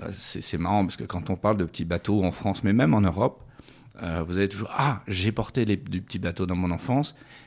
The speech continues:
je les ai gardés et ma nièce, ma fille, euh, ma copine en porte, euh, toujours. Les, les vêtements que je portais il y a vingt-cinq ans, euh, sont toujours d'actualité,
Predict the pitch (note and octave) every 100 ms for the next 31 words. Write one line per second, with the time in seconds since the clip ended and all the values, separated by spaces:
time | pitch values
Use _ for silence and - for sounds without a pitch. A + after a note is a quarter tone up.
0 | _ - G2+ G2 C3+ C#3 A#2+ F#2+ G2 G2
1 | B2 C#3 - G#2 G#2+ G#2+ A2 G#2+ A#2+ A2+
2 | G2 - - A2 A2+ B2+ G#2+ F2+ F2+ F2
3 | - - - - F#2+ - G2 - B2+ A#2
4 | F#2+ - G#2+ - F#2 E2+ E2+ - F#2+ A#2+
5 | C#3 G#2+ F#2+ F#2 F#2+ A2 A2+ A2+ G2+ F#2
6 | E2 - F#2 E2+ E2 E2 - - A#2+ D3+
7 | - - - _ - E2+ E2+ D#2+ D#2+ E2+
8 | D2+ - - - - - - G#2+ G#2 G#2
9 | G2 A#2+ A#2 F#2+ - G2 F2 - F2+ B2+